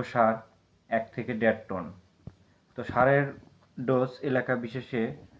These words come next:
তারতম্য কম বেশি হতে পারে, সেটা মাটির উপর নির্ভর করবে।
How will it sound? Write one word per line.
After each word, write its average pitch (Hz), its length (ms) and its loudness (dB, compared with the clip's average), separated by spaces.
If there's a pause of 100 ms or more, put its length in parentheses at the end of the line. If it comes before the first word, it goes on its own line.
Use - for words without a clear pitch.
(240)
তারতম্য 117 440 2
কম 117 260 -2
বেশি 113 220 -2
হতে 110 280 -8
পারে, 101 300 -2 (720)
সেটা 107 140 -4
মাটির 110 380 0
উপর 110 160 -6
নির্ভর 107 280 -4
করবে। 104 320 -4